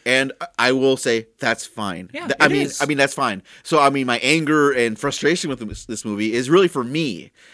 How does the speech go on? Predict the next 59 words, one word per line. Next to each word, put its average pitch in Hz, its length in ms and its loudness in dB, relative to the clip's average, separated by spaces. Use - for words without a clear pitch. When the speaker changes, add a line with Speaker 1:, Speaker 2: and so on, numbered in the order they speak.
Speaker 2:
Mm-hmm. 151 120 -10
Speaker 1:
Uh, 107 240 0
and, 131 180 2
and 120 240 0
at, 117 280 -2
you 120 100 -2
love 120 160 2
this 143 140 -6
movie? 175 300 -6
Great. 156 360 0
I 104 140 -2
don't, 262 180 -6
that's 226 220 -6
cool. 339 460 -2
I, 127 140 0
I 139 100 4
really 151 280 2
don't 120 240 -2
mind. 120 300 -2
And 110 140 -4
if 113 100 -10
you 120 100 -4
find 131 240 -4
it 123 60 -8
h-, - 140 -18
absolutely 147 480 -4
hilarious, 120 400 -2
that's 139 200 -10
great. 185 360 -8
I 135 60 2
just 151 140 -2
remember 156 200 2
it 143 60 4
as 127 100 -4
a 120 40 -10
kid 190 360 0
and 135 80 -6
then 127 100 -6
watching 131 360 -4
it 123 60 -4
again 107 240 -2
and 110 120 -4
being 120 220 -2
kind 123 240 -4
of 117 100 -8
crushed. - 600 -4
And 139 80 -6
then 139 80 -2
this 170 200 0
time 117 480 -8
questioning, 120 720 -4
"Do 120 140 -2
I 123 60 2
not 117 260 -4
like 117 220 -2
Mel 117 160 -2
Brooks 110 260 -4
movies 190 240 -6
anymore?" 233 480 -8